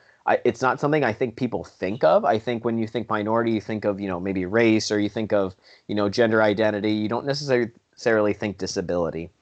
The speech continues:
And while I don't wanna discount any of those other groups, 'cause they all face other challenges that maybe we don't, but it's something that I think we need to talk more about and get people thinking of, because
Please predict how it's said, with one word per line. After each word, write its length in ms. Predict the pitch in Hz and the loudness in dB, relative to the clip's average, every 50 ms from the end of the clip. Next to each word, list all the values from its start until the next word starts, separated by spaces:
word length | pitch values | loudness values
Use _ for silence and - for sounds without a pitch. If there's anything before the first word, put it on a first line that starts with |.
| _ - - - - - | _ -20 -20 -12 -4 -2
And 280 | 110 117 117 113 101 | 0 2 2 2 2
while 120 | 113 120 123 | 4 4 4
I 60 | 123 | 6
don't 160 | 120 147 156 | 4 2 2
wanna 160 | 170 165 127 | 2 0 0
discount 380 | 104 110 107 - - 120 107 101 | 0 -2 -2 -2 -2 -2 -2 0
any 160 | 104 107 107 | -2 -2 -2
of 60 | 104 | -2
those 160 | 95 101 95 101 | -2 -2 -2 -2
other 180 | 95 92 95 | -2 -4 -4
groups, 280 | 87 98 104 110 - - | -4 -2 -4 -4 -4 -4
'cause 180 | - 107 98 | -4 -4 -2
they 120 | 98 101 101 | 0 2 2
all 140 | 104 104 101 | 4 2 2
face 440 | - - 110 110 104 - - - _ - | 0 0 0 0 0 -2 -6 -18 _ -2
other 220 | - 104 101 104 101 | 0 2 2 2 0
challenges 580 | 98 - 110 101 98 104 107 104 104 104 98 98 | -2 -2 -2 0 0 0 -2 -2 -4 -4 -4 -4
that 120 | 101 - | -6 -6
maybe 300 | 95 92 98 101 98 98 | -6 -6 -6 -4 -2 -2
we 220 | 95 92 101 104 104 | -2 0 0 0 2
don't, 360 | 110 101 95 95 - - - | 0 0 0 -2 -8 -6 -2
but 240 | 104 104 95 - - _ _ _ _ _ _ _ - | 0 0 0 0 -4 _ _ _ _ _ _ _ -2
it's 180 | 120 113 - | -2 -2 0
something 360 | - 131 127 127 165 156 151 | 0 0 2 2 2 0 2
that 160 | 127 117 113 117 | 2 0 0 0
I 100 | - 113 | -2 -4
think 240 | 110 - 127 113 117 | -4 -4 -6 -8 -6
we 80 | 120 117 | -6 -4
need 180 | 113 110 101 | -4 -4 -4
to 60 | 104 98 | -6 -8
talk 360 | - - 113 107 107 - - | -4 0 0 0 0 0 -2
more 160 | 113 107 104 | -2 0 0
about 360 | 98 87 98 98 101 101 95 | 0 0 2 2 2 2 0
and 220 | 101 98 98 90 - - 113 | -2 -6 -8 -10 -12 -10 -6
get 220 | 101 117 - - | -4 -4 -4 -4
people 260 | - 123 113 113 110 101 | -4 -4 -2 -2 -2 -2
thinking 460 | - - 110 107 104 - 110 104 101 | -2 -2 -4 -4 -4 -4 -6 -4 -4
of, 200 | 95 95 92 - - | -4 -4 -4 -4 -6
because 420 | 104 95 113 104 98 95 - | -4 -2 -2 -4 -4 -6 -8